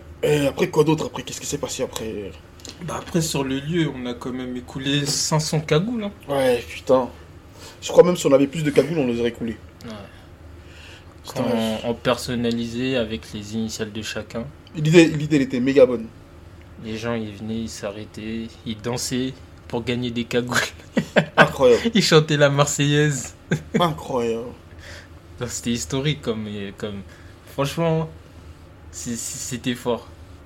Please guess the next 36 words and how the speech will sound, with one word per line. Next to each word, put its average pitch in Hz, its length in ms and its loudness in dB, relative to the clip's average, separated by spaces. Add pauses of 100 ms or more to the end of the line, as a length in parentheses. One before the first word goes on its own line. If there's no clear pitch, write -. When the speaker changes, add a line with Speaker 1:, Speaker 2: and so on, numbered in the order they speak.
(560)
Speaker 1:
Et 147 60 6
après, 151 200 4
j'ai 135 80 -6
vu 139 60 -2
la 143 80 10
vidéo 135 220 4
de 135 200 6
Iconic 139 460 0
sur, 127 300 0
euh, 123 220 2
sur 120 200 -2
ça, 165 220 6
sur - 160 4
la 120 100 4
jersey, 131 360 0
sur - 200 -4
la 117 60 0
jersey, 127 300 2 (460)
et 139 60 2
il 135 60 2
parlait 127 180 6
de 127 80 -4
Karchak. 175 420 2
Et - 340 -20
ça, 214 180 -4
je - 80 -8
me - 40 -14
suis - 140 -6
dit, 233 80 0
mais 131 80 -4
en - 20 -8
fait, - 200 -8
Karchak, - 360 0
il 135 80 -6
représente, 180 480 0
euh, 143 400 8